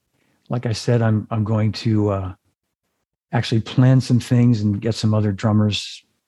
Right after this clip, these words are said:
with me talking about Charlie, and we'll do a few of these kind of tributes and, um, you know, get some people to tell some stories and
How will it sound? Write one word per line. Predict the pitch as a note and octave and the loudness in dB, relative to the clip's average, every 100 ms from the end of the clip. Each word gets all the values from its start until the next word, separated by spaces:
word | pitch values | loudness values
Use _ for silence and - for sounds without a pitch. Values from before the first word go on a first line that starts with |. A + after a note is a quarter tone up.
| _ _ _ _ _ | _ _ _ _ _
with | - B2+ - | 0 0 2
me | A#2+ | 0
talking | A2 A#2+ G#2+ A2 G#2 | 2 0 0 0 0
about | G2+ G2+ | 0 -4
Charlie, | - G#2+ G#2+ G#2+ G#2+ | -4 -6 -4 -4 -4
and | G2+ | -4
we'll | G#2+ | -4
do | G#2+ G#2+ | -2 -2
a | |
few | G2 - A2+ | -2 -2 0
of | G#2+ | 0
these | G2+ G2+ - | 0 -2 -6
kind | - G#2 | -4 -2
of | G2+ F#2 _ _ _ _ - - _ | -2 -6 _ _ _ _ -20 -20 _
tributes | - C#3 B2+ B2 B2 - - | 0 2 4 2 2 -4 -4
and, | G2+ G2 G2 - _ _ _ _ _ _ | -2 -2 -6 -10 _ _ _ _ _ _
um, | B2+ G#2 G#2 G2+ G2 _ _ _ _ _ _ _ _ _ _ _ _ _ _ - _ - _ - | -8 -6 -6 -8 -12 _ _ _ _ _ _ _ _ _ _ _ _ _ _ -20 _ -18 _ -2
you | A#2+ | 0
know, | G2 | 2
get | G#2+ | 0
some | - G#2 | 0 0
people | A2+ G#2+ | 0 0
to | G2+ | -2
tell | F#2 G2+ | -2 -4
some | - G2+ | -2 -6
stories | - G#2+ G2+ G2+ G2 F#2 | -4 -4 -2 -2 -4 -6
and | F2 F#2 | -8 -8